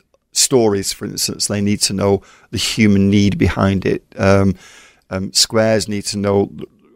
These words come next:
how it's gonna work. They need to know the responsibility, uh, behind it. Stars need to know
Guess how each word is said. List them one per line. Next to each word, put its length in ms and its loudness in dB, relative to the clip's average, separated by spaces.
how 220 0
it's 140 -4
gonna 180 -8
work. 360 -2
They 120 -6
need 160 -2
to 160 -4
know 140 -4
the 100 -6
responsibility, 1040 -4
uh, 60 -12
behind 420 -6
it. 60 -10
Stars 460 0
need 180 -6
to 120 -4
know 240 -4